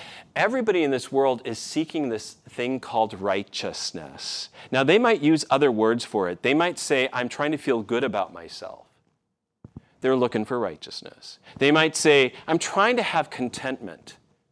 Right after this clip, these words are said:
They're looking for righteousness. They might say, "I'm,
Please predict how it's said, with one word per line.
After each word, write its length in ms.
They're 140
looking 340
for 160
righteousness. 560
They 120
might 240
say, 240
"I'm, 360